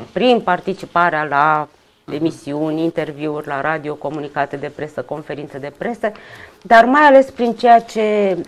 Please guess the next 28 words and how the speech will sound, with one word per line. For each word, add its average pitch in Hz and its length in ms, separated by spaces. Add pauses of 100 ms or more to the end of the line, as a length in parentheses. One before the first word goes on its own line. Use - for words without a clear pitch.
(100)
personalul 202 600
implicat 175 680
a 196 60
reușit 185 440
să 175 120
facă, 196 520 (320)
transmitând 208 760
către 269 360
prieteni, 190 520
către 190 340
rude, 180 540 (260)
explicând 208 880
cum 202 180
se 196 160
face. 196 420
Noi 226 180
am 214 160
trimis, 208 360 (160)
uh, 196 260 (440)
uh, 170 240
mail-uri 214 500
la 190 460
toți 254 420 (240)
colaboratori, 170 720
toți 214 100
agenții 180 680
economici 160 540
colaboratori, 151 760